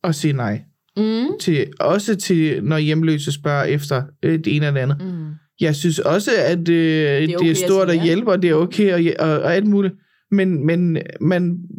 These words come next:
Speaker 1: behøver vitterligt ikke at, for jeg har nogle gange følt, altså jeg kan godt føle lidt, at jeg skammer mig nogle gange,
Speaker 2: Ja, præcis.
Speaker 1: øh, hvis jeg siger nej til,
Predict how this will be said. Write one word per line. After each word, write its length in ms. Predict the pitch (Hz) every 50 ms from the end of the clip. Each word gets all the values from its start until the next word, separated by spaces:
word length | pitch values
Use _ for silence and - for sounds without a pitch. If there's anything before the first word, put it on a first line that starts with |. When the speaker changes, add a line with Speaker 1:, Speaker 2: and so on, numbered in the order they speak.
| - -
Speaker 1:
behøver 420 | - 190 180 190 214 240 233 214 196
vitterligt 560 | 185 185 220 220 220 214 202 190 175 160 160
ikke 200 | - 165 - 196
at, 180 | 170 175 - - 170
for 160 | - - 196 180
jeg 160 | 202 220 226
har 140 | 214 220 208
nogle 220 | 208 208 208 214 202
gange 140 | 196 202 196
følt, 340 | 202 - 214 202 196 190 185
altså 260 | 170 - 170 - 214
jeg 60 | 202
kan 80 | 202 196
godt 180 | 208 202 202
føle 340 | 202 - - 214 208 202 196
lidt, 100 | 190 180
at 120 | 175 165 160
jeg 120 | 160 156
skammer 420 | - - - 190 185 190 220 220
mig 180 | 214 202 151 151
nogle 320 | 156 156 156 165 170 160
gange, 180 | 151 143 147 277
Speaker 2:
Ja, 100 | 311 302 - -
præcis. 440 | - 240 214 262 254 180 - - - -
Speaker 1:
øh, 320 | 170 185 175 170 165 160
hvis 300 | 160 170 165 156 - -
jeg 80 | 180 160
siger 360 | - - - - 190 170 156
nej 400 | 160 165 160 165 165 175 180 165 175
til, 400 | - - 180 160 156 156 160